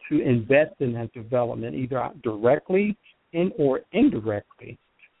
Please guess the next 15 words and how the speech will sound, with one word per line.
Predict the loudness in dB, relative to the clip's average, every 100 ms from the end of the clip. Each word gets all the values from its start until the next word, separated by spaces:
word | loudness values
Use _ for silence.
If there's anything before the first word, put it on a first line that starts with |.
| -10
um, | -6 -4 -2 -4 -6
through | 0 2
even | 4 4
little | 4 2 2
tidbits | 2 2 0 -4
from, | -6 -8 -8 _ -4
from | 0 0 0
information | -4 -2 0 2 2 0 -4
that's | -4 -6 -6
shared, | 2 4 6 4 0 _ -20 _ -4
comments | 2 4 4 0 -4
that's | -6 -6 _
shared, | 0 2 2 -2 _ -20 _ -6
um, | -2 0 0 -2 -6 _ _ _ -2
um, | 0 2 2 2 0